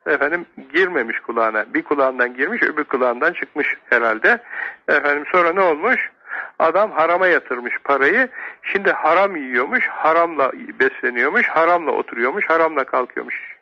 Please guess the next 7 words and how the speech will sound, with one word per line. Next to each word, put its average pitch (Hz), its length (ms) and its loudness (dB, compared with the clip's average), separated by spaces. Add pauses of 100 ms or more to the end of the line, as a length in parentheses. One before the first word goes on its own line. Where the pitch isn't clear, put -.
(460)
Yazıklar 226 400 2
olsun. 190 360 -4 (220)
Yani 175 320 2
nasihati 170 680 0
dinlemiyor. 156 540 -2 (1300)
Peki 190 380 0
bunun, 190 360 -2